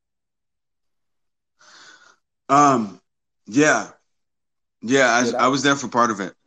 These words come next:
Speaker 2: Yeah, that was pretty cool. That was pretty cool. Um,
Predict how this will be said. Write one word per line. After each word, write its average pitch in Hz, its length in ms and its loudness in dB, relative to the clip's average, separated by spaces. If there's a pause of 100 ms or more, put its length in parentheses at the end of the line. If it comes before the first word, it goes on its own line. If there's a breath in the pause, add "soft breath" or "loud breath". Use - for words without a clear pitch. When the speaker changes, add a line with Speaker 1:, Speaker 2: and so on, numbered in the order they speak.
(380)
Speaker 2:
Yeah, 127 180 -8
that 131 120 -12
was 139 120 -18
pretty 123 240 -16
cool. 107 320 -16
That 113 80 -14
was 110 100 -14
pretty 110 200 -12
cool. 98 260 -14 (1400)
Um, 87 500 -18